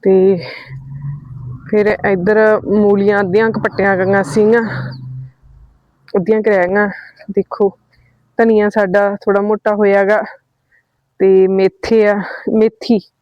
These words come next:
ਮੇਥੀ ਹੋ ਗਈ ਹੈ ਸਾਗ 'ਚ ਪਾਉਣ ਵਾਲੀ, ਥੋੜ੍ਹੀ ਮੋਟੀ ਹੋ ਗਈ ਹੈਗੀ। ਤੇ ਮੂਲੀਆਂ ਵਿੱਚੋਂ, ਵਿੱਚੋਂ ਮੂਲੀਆਂ ਬਹੁਤ ਸੋਹਣੀਆਂ ਬਣੀਆਂ ਹੋਈਆਂ ਹੈਗੀਆਂ, ਮੂਲੀਆਂ ਤਾਂ ਪੱਟ ਕੇ ਖਾ ਲੈਂਦੇ ਹੁੰਦੇ ਹਾਂ। ਤੇ ਮੂਲੀਆਂ ਤੇ ਉੱਧਰ ਲਸਣ ਬੀਜਿਆ ਹੋਇਆ।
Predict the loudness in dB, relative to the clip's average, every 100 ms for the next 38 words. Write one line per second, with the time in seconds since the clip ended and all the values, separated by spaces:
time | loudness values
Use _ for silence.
0 | _ _ _ _ _ _ -2 -2 0 0
1 | 2 2 0 0 0 -2 -4 -2 0 0
2 | 0 0 2 0 0 0 2 0 2 0
3 | 2 0 -2 -6 _ _ _ _ _ _
4 | _ _ _ _ -2 0 2 0 -6 -8
5 | 0 2 2 0 0 0 -2 -4 -2 -2
6 | 0 0 0 2 2 0 -2 0 2 2
7 | 2 0 0 0 0 0 0 2 2 0
8 | -2 -6 -8 -6 -6 -6 -6 -2 -2 -2
9 | 0 -2 -4 _ -20 -20 -20 _ _ _
10 | _ _ _ _ _ _ _ _ _ _
11 | _ _ _ -20 _ _ _ -4 0 2
12 | 2 2 2 2 2 0 0 2 0 0
13 | -2 0 0 -2 -6 -6 -2 -2 0 -2
14 | 0 -2 -2 -2 0 -2